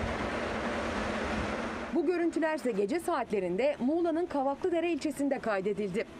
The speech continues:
Ege'de yağan kar iç ve doğu kesimleri aratmadı bu kez. Aydın ve Muğla'nın dahi yükseklerinde yoğun kar yağışı etkili oldu. Öte yandan gece saatlerinde başkent Ankara'da da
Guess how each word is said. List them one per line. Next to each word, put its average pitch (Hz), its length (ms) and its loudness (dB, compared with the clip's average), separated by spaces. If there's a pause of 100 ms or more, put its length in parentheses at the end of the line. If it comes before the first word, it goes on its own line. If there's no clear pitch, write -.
(220)
Ege'de 214 320 0
yağan 190 400 0
kar 185 280 -2 (200)
iç 330 240 -2
ve 269 160 0
doğu 254 200 0
kesimleri 277 520 0
aratmadı 202 560 -2
bu 185 80 -2
kez. 190 200 0 (420)
Aydın 233 440 0
ve 185 100 2
Muğla'nın 247 520 0
dahi 170 200 -2 (100)
yükseklerinde 190 760 -2 (220)
yoğun 269 280 2
kar 302 260 0
yağışı 175 300 0
etkili 190 320 0
oldu. 185 300 0 (500)
Öte 277 200 0
yandan 311 460 0
gece 226 240 0
saatlerinde 220 680 0
başkent 262 520 0
Ankara'da 285 540 0
da 233 200 0